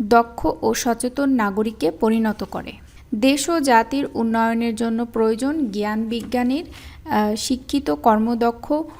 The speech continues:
কুসংস্কার মুক্ত, সচেতন নাগরিক। তাই শিক্ষা একটি জাতির উন্নয়নের জন্য অপরিহার্য।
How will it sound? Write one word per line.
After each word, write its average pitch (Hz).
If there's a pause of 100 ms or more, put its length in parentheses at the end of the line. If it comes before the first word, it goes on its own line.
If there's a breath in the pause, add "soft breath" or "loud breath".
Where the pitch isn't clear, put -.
(220 loud breath)
কুসংস্কার 277
মুক্ত, 262
সচেতন 247
নাগরিক। 196 (420 loud breath)
তাই 277
শিক্ষা -
একটি 277
জাতির 233
উন্নয়নের 240
জন্য 247
অপরিহার্য। 202